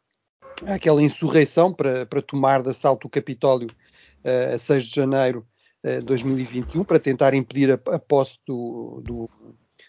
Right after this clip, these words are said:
do novo presidente Biden. Eh, e, e, e aqui, eu, no fundo,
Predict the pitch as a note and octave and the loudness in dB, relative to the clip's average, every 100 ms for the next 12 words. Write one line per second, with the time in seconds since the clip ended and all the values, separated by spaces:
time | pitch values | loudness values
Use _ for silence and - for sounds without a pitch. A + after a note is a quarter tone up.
0 | _ C3 C3+ C#3 - A2+ B2 B2+ A#2 - | _ 0 4 4 4 -6 -2 -2 -2 0
1 | C3+ C#3 D#3 F3 - _ _ - E3+ D#3 | 2 4 0 -2 -8 _ _ 0 6 8
2 | D#3 - E3+ F#3+ G3 F3 - F3 E3 - | 8 4 0 0 0 -2 2 4 4 4
3 | F3+ F3+ - F3+ E3 - F3 | 0 0 -2 -2 0 0 0